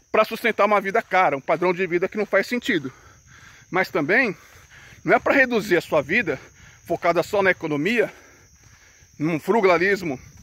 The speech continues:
frugalismo, tá? Essa é a palavra, exagerado, radical,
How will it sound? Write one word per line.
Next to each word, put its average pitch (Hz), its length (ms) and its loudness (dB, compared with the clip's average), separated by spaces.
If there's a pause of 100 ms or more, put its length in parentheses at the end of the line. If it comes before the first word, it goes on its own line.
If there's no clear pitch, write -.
(140)
frugalismo, 185 640 0
tá? 156 160 -4
Essa 160 160 -6
é - 20 -4
a - 20 -12
palavra, 156 520 0 (280)
exagerado, 165 800 2
radical, 170 680 0